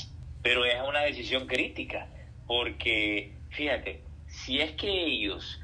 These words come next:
pueden enjuiciar a alguien por ocupar un número de seguro social falso, quiere decir que lo van a poder enjuiciar por cualquier violación de inmigración como estadía ilegal.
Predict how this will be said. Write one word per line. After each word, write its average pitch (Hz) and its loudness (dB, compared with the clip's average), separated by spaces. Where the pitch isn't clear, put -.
pueden 143 2
enjuiciar 131 2
a 127 6
alguien 120 0
por 110 -2
ocupar 123 0
un 123 -4
número 117 -2
de 107 -4
seguro 107 -6
social 101 -6
falso, 156 2
quiere 156 0
decir 151 0
que 160 4
lo 143 6
van 139 2
a - -10
poder 143 4
enjuiciar 135 2
por 131 -2
cualquier 131 2
violación 127 2
de 131 -4
inmigración 120 -2
como 135 2
estadía 127 6
ilegal. 110 0